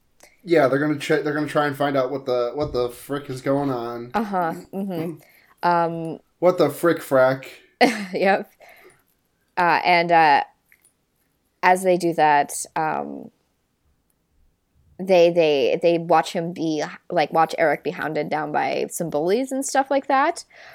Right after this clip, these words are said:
Speaker 2: Um, and as,
Speaker 1: Yeah.
Speaker 2: as he's
Speaker 1: And he
Speaker 2: running
Speaker 1: gets hit by a bus.
Speaker 2: <laughs> No, he doesn't get hit by a bus. Um, he, he trips and falls, and his, like, for a second, you see him, like, made out of metal and white plastic, and they're like,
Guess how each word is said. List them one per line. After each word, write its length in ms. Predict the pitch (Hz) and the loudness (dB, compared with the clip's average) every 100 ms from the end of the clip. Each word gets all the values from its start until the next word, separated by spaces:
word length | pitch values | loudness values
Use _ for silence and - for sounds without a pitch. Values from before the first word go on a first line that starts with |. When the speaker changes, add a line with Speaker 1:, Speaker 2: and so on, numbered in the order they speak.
| - - | -20 -8
Speaker 2:
Um, 540 | 175 170 170 160 156 - | -2 2 2 0 -4 -2
and 140 | 175 | 4
as, 120 | 170 131 | 6 8
Speaker 1:
Yeah. 240 | 113 113 - | 4 2 4
Speaker 2:
as 200 | 180 185 | 4 4
he's 100 | 190 | 2
Speaker 1:
And 40 | |
he 40 | 156 | 4
Speaker 2:
running 100 | 160 | 4
Speaker 1:
gets 60 | 170 | 4
hit 120 | 165 | 4
by 120 | 170 | 6
a 40 | 156 | 4
bus. 540 | 123 117 151 - - - | 4 0 0 -4 -10 -2
Speaker 2:
<laughs> 40 | |
No, 220 | 269 285 - - - - - | 4 4 4 -10 -20 -20 -2
he 100 | - | 0
doesn't 160 | 269 233 | 4 4
get 140 | 196 | 4
hit 180 | 214 151 | 4 2
by 120 | 165 | 0
a 60 | 156 | 0
bus. 320 | 151 151 - - - - - | 0 -2 -4 -16 -20 -20 -4
Um, 480 | 175 170 160 151 - _ - - _ _ _ - | 0 0 0 -4 -10 _ -20 -20 _ _ _ -10
he, 220 | 202 214 | -4 -2
he 160 | 214 202 | 0 0
trips 260 | 233 214 | 0 0
and 120 | 202 185 | -2 2
falls, 360 | 185 175 170 175 | 6 6 6 2
and 180 | 170 | -2
his, 220 | 185 165 175 | -2 -2 0
like, 400 | 151 110 - _ _ _ _ _ | 0 0 -4 _ _ _ _ _
for 180 | - 190 | -6 -4
a 40 | 180 | -2
second, 520 | - 165 - 156 - | 2 0 2 -4 0
you 100 | 180 | -2
see 240 | - 170 | 0 -2
him, 160 | 185 160 | -2 -2
like, 220 | 147 147 | -2 -2
made 220 | 170 160 156 | 0 2 4
out 160 | 147 | 4
of 100 | 151 | 2
metal 360 | 170 151 151 143 | 0 2 4 2
and 180 | 151 151 | 0 0
white 220 | 151 - | 0 0
plastic, 480 | 135 139 - 139 151 | 0 0 -2 -4 -4
and 120 | 156 | -2
they're 100 | 151 | 0
like, 220 | 147 147 | -2 -4